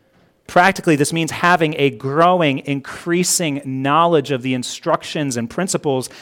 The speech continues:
and commands of God's word. We shouldn't use God's word as something that provides us with just a little bit of advice on the side.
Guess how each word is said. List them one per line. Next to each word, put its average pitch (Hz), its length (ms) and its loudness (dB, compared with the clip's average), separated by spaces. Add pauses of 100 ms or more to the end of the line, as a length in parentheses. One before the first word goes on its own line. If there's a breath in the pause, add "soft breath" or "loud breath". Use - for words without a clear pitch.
(120 loud breath)
and 135 140 -4
commands 151 480 0
of 127 120 -4
God's 127 300 0
word. 156 340 -4 (480 soft breath)
We 147 100 -2
shouldn't 208 320 2
use 190 640 0 (300 soft breath)
God's 170 300 4
word 185 240 4
as 175 80 2
something 196 340 2
that 170 120 2
provides 160 460 2
us 170 140 -2
with 147 140 -8
just - 180 -6
a 156 60 0
little 160 280 4
bit 165 140 4
of 156 80 2
advice 139 400 2
on 147 80 -4
the 120 80 -2
side. 131 500 0